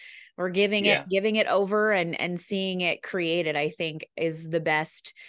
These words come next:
Speaker 1: That, I think, y-, the biggest sense of accomplishment, right, is,
Speaker 2: Yeah.
Speaker 1: is seeing the work like, "Okay, I got this. We're, we're
Speaker 2: It's
Speaker 1: doing it."
Speaker 2: pretty cool.
Speaker 1: <laughs>
Speaker 2: Yeah, I have to say, it's when you get to see anything that you write or, or create on,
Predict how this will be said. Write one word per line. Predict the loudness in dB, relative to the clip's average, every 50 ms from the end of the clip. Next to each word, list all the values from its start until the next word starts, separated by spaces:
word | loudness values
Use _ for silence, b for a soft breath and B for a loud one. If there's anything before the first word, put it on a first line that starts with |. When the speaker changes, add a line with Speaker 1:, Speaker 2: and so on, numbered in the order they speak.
| B B B B B B _ -10
Speaker 1:
That, | -2 2 4 6 6 8 6 6 4 2 0
I | 0 0 0
think, | 0 -2 -2 -2 -4 -8 -10 -8
y-, | -6 -6 -2
the | 0 0 2
biggest | 4 4 4 4 2
sense | 2 0 0 -2
of | -4
accomplishment, | -6 -4 -4 -4 -2 -2 -4 -6 -8 -10 -8
right, | -6 -4 -2 -4 -4 -6 _ _ _ _ _ _ _ -2
is, | 0 2 2 0 0 -2 -4
Speaker 2:
Yeah. | -2 -2 -2 -2 -6 _ _ -8
Speaker 1:
is | -6 -6 -4
seeing | -2 -2 -2 0 0
the | 0 0
work | 0 0 0 -2
like, | -4 -4 -2 -2
"Okay, | -2 0 0 2 2 2 0 -2 -6 _ -4 -2
I | 0
got | 2 4 2 2 2
this. | -2 -4 -4 -4 -8 -12 -10 -6
We're, | -2 -2 -2 -2
we're | -2 0
Speaker 2:
It's | 2 4
Speaker 1:
doing | 4 4 4 4 2
it." | 2
Speaker 2:
pretty | 2 2 0 0 0 0
cool. | 0 0 0 0 -4 _
Speaker 1:
<laughs> | -14 -10 -2
Speaker 2:
Yeah, | 2 4 6 6 6 4 4
I | 4 4
have | 4 4 4 2 -2
to | -6
say, | -6 -2 0 0 0 0
it's | -2 -4 -6 _ _ -20 -18 -18 -18 _
when | -12 -8 -6 -4
you | 0 2
get | 2 2 0
to | -2 -10
see | -8 -6 -4 -2
anything | -2 -2 -2 -4 -4 -6 -6 -6
that | -6 -8 -6 -6
you | -4 0
write | 2 2 4 4 2 0 -2 -2 -2
or, | 0 0 0 0 -2 -4
or | -6 -10 -10 _
create | -6 -4 -2 -2 -2 -2 -4 -8 _ _ _ -14
on, | -12 -12 -10 -10 -12 -14 -16 -18